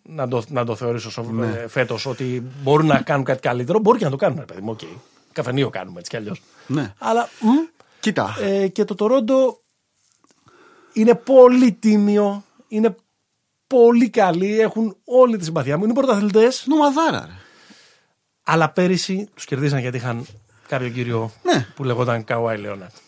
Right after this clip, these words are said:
Speaker 2: Εντάξει, προφανώς, προφανώς. Ε, εγώ, κοίτα, η Ανατολή έχει την εξής, ε, παίζει, παίζει το εξής. Οι, οι Raptors, οι Celtics και η, και η Philadelphia είναι οι τρεις από τις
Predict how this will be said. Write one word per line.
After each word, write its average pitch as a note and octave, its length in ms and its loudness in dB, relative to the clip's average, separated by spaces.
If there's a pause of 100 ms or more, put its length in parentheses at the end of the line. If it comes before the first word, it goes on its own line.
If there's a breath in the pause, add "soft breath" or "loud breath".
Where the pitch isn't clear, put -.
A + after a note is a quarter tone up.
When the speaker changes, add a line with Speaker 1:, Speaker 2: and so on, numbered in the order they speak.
(120)
Speaker 2:
Εντάξει, - 360 0 (420)
προφανώς, B2+ 720 -2 (340 soft breath)
προφανώς. G#2 680 -8 (360)
Ε, A2+ 400 -2
εγώ, D#3 340 2
κοίτα, B2+ 340 -4
η C3+ 100 0
Ανατολή C3+ 380 2
έχει F3+ 100 -4
την E3+ 120 -2
εξής, D#3+ 400 -4
ε, B2 800 -2 (200)
παίζει, D#3+ 240 2
παίζει E3+ 200 0
το D#3 80 0
εξής. C#3 400 -2 (600 soft breath)
Οι, A#2+ 880 -2 (320)
οι A#2 80 -4 (140)
Raptors, D3 640 2 (140)
οι A#2 100 -10 (100)
Celtics D#3 460 2
και A#2+ 200 -2
η, G#2 800 -6
και A2 80 -12
η G#2+ 100 -8
Philadelphia B2 580 -2 (240)
είναι F#3 560 -2
οι C3+ 140 -14
τρεις F3+ 300 0
από D#3+ 160 -8
τις C3+ 160 -10